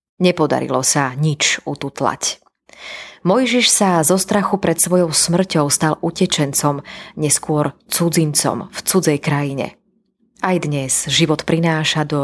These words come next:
ľudských osudov zlyhanie, strach i útek. Často sa snažíme ututlať všetko, čo by na našu osobu mohlo vrhať nepekné svetlo.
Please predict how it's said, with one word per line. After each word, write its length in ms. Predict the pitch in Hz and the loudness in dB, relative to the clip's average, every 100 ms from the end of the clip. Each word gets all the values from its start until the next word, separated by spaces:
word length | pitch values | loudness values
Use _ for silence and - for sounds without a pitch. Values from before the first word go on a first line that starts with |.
| 139 | -2
ľudských 480 | 160 - 160 151 - | -2 -2 -2 -4 -2
osudov 560 | 151 - 156 143 - - - - | 0 2 2 2 -2 -8 -8 0
zlyhanie, 800 | 156 196 185 185 170 160 143 131 | 2 4 2 2 2 0 -2 -2
strach 640 | - 165 165 147 - - - | 0 0 -2 -4 -12 -18 -8
i 80 | 151 | -6
útek. 560 | 143 131 - 123 - - _ - - - - - | -4 -6 -8 -10 -12 -20 _ -20 -18 -16 -16 -6
Často 320 | - 254 - 226 | 0 0 2 0
sa 160 | 214 | 2
snažíme 640 | 196 185 196 196 185 170 160 | 2 4 2 4 2 2 0
ututlať 640 | 202 202 202 185 165 - | -2 -2 0 2 2 0
všetko, 480 | - 196 - 175 - | -2 -2 -2 -2 0
čo 240 | - 160 | 0 2
by 160 | 160 160 | 2 2
na 160 | 156 | 2
našu 240 | 156 - - | 0 0 0
osobu 480 | 165 - 185 165 156 | 2 2 0 0 0
mohlo 400 | 151 151 156 147 | 0 0 0 2
vrhať 560 | 151 151 151 - - | 2 2 0 -2 -2
nepekné 480 | 147 147 160 160 156 | -2 0 -2 0 0
svetlo. 560 | - 160 160 139 - | 0 -2 -4 -6 -8